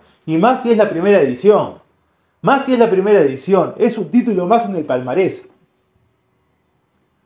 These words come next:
Y hay que ganarla. Porque no me vengan ahora, "Ah, la copita esta, la copita". No, es una copa oficial. Está Nacional y hay que ganarla.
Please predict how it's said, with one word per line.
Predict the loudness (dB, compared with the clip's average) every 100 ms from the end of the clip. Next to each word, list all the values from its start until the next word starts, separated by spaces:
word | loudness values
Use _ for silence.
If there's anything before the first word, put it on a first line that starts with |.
| _ _ _ -2
Y | 0
hay | 0 0
que | 0
ganarla. | 2 2 0 0 -6 -8 -6
Porque | -4 0
no | 0
me | 2
vengan | 2 2 0 0
ahora, | 2 2 2 0 0 0 0
"Ah, |
la | -2 -4
copita | -6 -8 -4 0 2
esta, | 0 -2 0
la | 0
copita". | -2 -4 -4 -4 -4
No, | 0 2 2 2
es | 0 -2
una | -6 -2
copa | 0 0
oficial. | -2 -4 0 2 2
Está | -2 -2 -2
Nacional | -4 -2 -4 -2
y | 0 2
hay | 2
que | 0
ganarla. | -2 0 0 -2 -6 -16